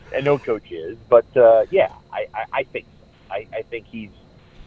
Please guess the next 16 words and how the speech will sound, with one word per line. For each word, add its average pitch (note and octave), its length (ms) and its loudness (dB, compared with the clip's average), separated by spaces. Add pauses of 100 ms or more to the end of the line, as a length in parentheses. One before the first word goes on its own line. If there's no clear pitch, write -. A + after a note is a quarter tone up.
(160)
especially C3+ 560 2
off G2+ 260 4
the F#2 80 -12
record, D#2+ 420 -12
I F2 100 -4
think F2+ 220 -16
he's F#2+ 200 -18
gonna F#2+ 140 -10
be F#2 140 -10
really F#2 280 2
honest E2+ 380 -2
about E2+ 260 2
where F#2 140 0
they're E2+ 180 0
at. D#2+ 360 0 (1000)
Um, D#2+ 380 -6